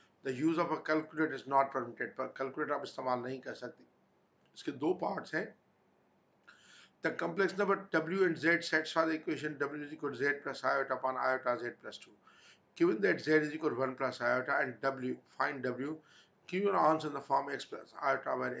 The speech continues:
X and Y are real। तो हमें Z की वैल्यू दे रहे हैं, W वैल्यू करना है। W हमें ये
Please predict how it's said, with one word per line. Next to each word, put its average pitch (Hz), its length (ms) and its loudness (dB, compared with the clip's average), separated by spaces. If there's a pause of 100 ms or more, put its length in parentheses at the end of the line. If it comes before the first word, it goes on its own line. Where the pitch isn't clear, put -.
X - 160 -16
and 110 140 -10
Y 113 80 -2
are 107 180 -6
real। 104 220 -6 (580)
तो 131 260 -4
हमें 127 140 -4
Z 139 340 0
की 175 100 -4
वैल्यू 160 260 2
दे 156 120 2
रहे 156 100 4
हैं, 156 60 0
W 143 200 -2
वैल्यू 147 260 0
करना 147 200 -4
है। 147 120 -4
W 139 280 0
हमें 147 180 -4
ये 135 100 -4